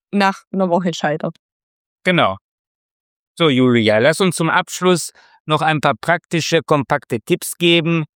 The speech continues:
Speaker 2: Dinge, die jeder mitnehmen kann.
Speaker 1: Okay, dann fangen wir mal mit Tipp eins an.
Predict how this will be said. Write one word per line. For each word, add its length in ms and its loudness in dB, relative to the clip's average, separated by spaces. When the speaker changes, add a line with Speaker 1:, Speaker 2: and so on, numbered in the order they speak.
Speaker 2:
Dinge, 580 0
die 140 -2
jeder 340 2
mitnehmen 560 -8
kann. 260 -12
Speaker 1:
Okay, 340 -2
dann 220 2
fangen 240 0
wir 80 2
mal 360 2
mit 200 -2
Tipp 240 -6
eins 360 -6
an. 280 -12